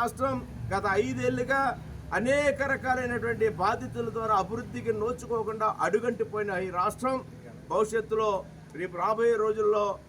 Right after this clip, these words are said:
ఎంతో శర వేగంతో అన్ని రకాల అభివృద్ధి కార్యక్రమాలు చేపడుతూ ప్రజలకి ఒక పక్క సంక్షేమ కార్యక్రమాలు అమలు చేస్తూ మరొక పక్క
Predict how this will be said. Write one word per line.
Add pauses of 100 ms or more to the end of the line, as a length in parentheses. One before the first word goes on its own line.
(400)
ఎంతో (180)
శర (200)
వేగంతో (640)
అన్ని (100)
రకాల
అభివృద్ధి (100)
కార్యక్రమాలు (120)
చేపడుతూ (580)
ప్రజలకి
ఒక (100)
పక్క (320)
సంక్షేమ
కార్యక్రమాలు
అమలు
చేస్తూ (540)
మరొక (100)
పక్క